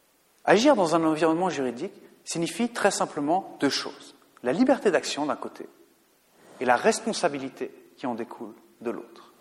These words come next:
Et tous les systèmes de droit sont basés sur cette dichotomie. Traditionnellement, on distingue trois catégories dans le droit. Le droit privé ou civil, le droit pénal et le droit administratif.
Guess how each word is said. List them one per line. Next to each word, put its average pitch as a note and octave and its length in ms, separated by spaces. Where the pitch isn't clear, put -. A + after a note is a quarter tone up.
Et D3 80
tous D#4 200
les C4+ 100
systèmes F#3 360
de C#3+ 100
droit A2+ 500
sont - 180
basés D3 240
sur E3 160
cette B2 120
dichotomie. A2+ 420
Traditionnellement, A3 1000
on E3 80
distingue G#3+ 420
trois G3+ 200
catégories A#2+ 520
dans G2+ 100
le F2 100
droit. - 180
Le - 60
droit B2 200
privé B2+ 540
ou - 40
civil, A2+ 400
le A2+ 60
droit A#2 180
pénal B2+ 380
et G#3 100
le G#3 80
droit D3+ 200
administratif. - 840